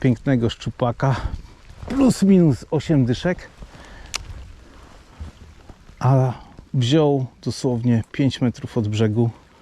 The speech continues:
w grążelach, tam, gdzie mało spinningistów rzuca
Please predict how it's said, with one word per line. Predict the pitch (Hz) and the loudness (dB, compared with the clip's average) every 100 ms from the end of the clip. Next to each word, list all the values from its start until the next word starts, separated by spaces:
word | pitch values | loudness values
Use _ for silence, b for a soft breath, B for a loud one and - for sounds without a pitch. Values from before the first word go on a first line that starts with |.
| b b - | b b -4
w | |
grążelach, | 127 123 123 113 123 123 127 - - b b b b b b - | 0 2 4 4 2 2 0 -6 -18 b b b b b b -4
tam, | 135 135 120 | 0 2 2
gdzie | - 127 123 | 0 2 2
mało | 123 127 117 | 2 2 -2
spinningistów | - - 127 120 123 - 117 101 | -4 0 2 2 0 -4 -4 -2
rzuca | 95 143 - 131 127 117 | 0 -2 0 0 2 0